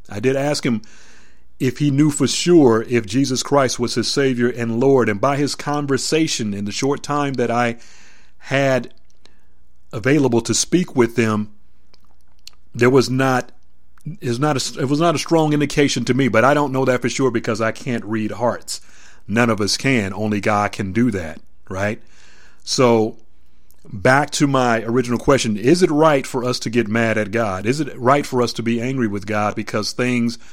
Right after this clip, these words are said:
are not going the way in our lives that we wish for them to go? And the answer to that question is no.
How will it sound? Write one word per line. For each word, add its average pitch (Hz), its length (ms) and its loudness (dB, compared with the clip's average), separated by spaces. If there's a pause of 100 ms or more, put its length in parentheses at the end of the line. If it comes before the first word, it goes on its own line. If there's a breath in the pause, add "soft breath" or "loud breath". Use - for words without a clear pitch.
(220 soft breath)
are 107 100 -8
not 110 300 0
going 120 480 2
the 110 80 0
way 110 440 2 (760 soft breath)
in 131 160 2
our 117 100 8
lives 117 380 4
that 107 100 0
we 110 140 0
wish 117 300 2 (200)
for 120 140 -2
them 107 200 -2
to 107 120 -6
go? 98 320 2 (420)
And 117 180 -2
the 113 80 4
answer 180 260 2
to 143 140 2
that 117 160 4
question 113 440 2
is 104 220 -6
no. 101 340 0